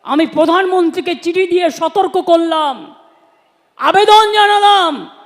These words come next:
আপনি একটা ন্যায় সংহিতা তৈরি করেছেন, নতুন আইন,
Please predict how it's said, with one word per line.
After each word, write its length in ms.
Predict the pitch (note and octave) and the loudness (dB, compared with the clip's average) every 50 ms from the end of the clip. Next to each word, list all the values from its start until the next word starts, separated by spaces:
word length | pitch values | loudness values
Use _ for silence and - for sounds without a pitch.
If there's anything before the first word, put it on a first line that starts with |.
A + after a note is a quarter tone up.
| _ _ _ _ _ _ _ _ _ _ _ _ _ _ - | _ _ _ _ _ _ _ _ _ _ _ _ _ _ -12
আপনি 320 | - B3 B3+ D#4 F4 F#4 | -12 -10 -10 -6 -4 -4
একটা 240 | F#4 F4+ F#4 G4 F4 | -4 -4 -2 -4 -4
ন্যায় 480 | C#4+ C4+ B3 A#3+ B3+ C#4+ D#4 F#4 G#4 - | -4 -2 -4 -4 -4 -4 -4 -4 -4 -4
সংহিতা 640 | - - - F#4 E4+ D#4 D4+ D#4+ D#4 E4+ D#4+ D#4 | -4 -2 -2 0 0 0 -2 -2 -2 -2 -4 -4
তৈরি 340 | C#4 - D4+ C#4+ C#4+ C4+ C#4+ | -2 0 0 0 0 0 -4
করেছেন, 680 | B3+ - D4 C#4+ C#4 C4 C#4 D#4+ F#4 B4 C#5+ D5+ D5 - - _ _ _ _ _ _ - | -4 0 0 0 0 0 -2 -6 -8 -6 -6 -8 -8 -12 -20 _ _ _ _ _ _ -10
নতুন 580 | A#3 B3 B3+ C#4 C#4 C#4 C#4+ F4+ F4 E4 D4+ | -6 -4 -2 -2 -2 -2 -2 -2 0 0 0
আইন, 580 | C#4+ B3 B3+ C4+ C4+ C4+ C4 B3+ A3 G3 E3+ D3+ | -2 -2 -2 -2 -2 -2 -4 -4 -8 -8 -12 -14